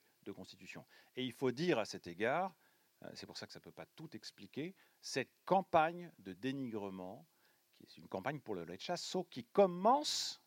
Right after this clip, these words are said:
qui commence dès la réunion, dès l'ouverture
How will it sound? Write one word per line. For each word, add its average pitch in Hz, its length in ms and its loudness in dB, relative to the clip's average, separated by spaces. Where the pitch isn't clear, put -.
qui 120 140 -6
commence 170 840 0
dès 214 560 6
la 107 220 2
réunion, 143 720 -2
dès 131 180 4
l'ouverture 220 1040 4